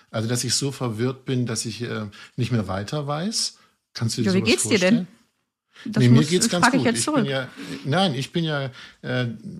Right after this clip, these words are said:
Speaker 1: ich, ich höre dir ja zu, bin f-, fasziniert, höre Dinge, die mir auch neu sind, was mein Kopf speichert, ja. Ähm, was mein Bauch macht, das weiß ich noch nicht ganz genau. Da müssen wir mal gucken, wenn wir fertig sind. Äh, da muss ich mal noch mal prüfen, ja.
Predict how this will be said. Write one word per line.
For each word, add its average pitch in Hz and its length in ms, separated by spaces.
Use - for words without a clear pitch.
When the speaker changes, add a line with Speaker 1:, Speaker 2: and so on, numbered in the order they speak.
Speaker 1:
ich, - 320
ich 123 200
höre 139 140
dir 123 220
ja 110 160
zu, 156 340
bin 117 300
f-, 113 380
fasziniert, 120 800
höre 120 240
Dinge, 120 300
die 113 160
mir 107 220
auch 107 180
neu 127 320
sind, 160 380
was 110 200
mein 107 180
Kopf 135 240
speichert, 160 680
ja. 131 300
Ähm, 110 460
was 117 180
mein 117 200
Bauch 117 240
macht, 131 200
das 107 140
weiß 120 160
ich 127 80
noch 117 80
nicht 107 220
ganz 104 220
genau. 110 180
Da 104 80
müssen 110 180
wir 107 60
mal 104 100
gucken, 123 260
wenn 104 160
wir 101 160
fertig 123 320
sind. 120 340
Äh, - 40
da 110 140
muss 110 160
ich 110 80
mal 107 160
noch 107 120
mal 104 140
prüfen, 127 500
ja. 123 220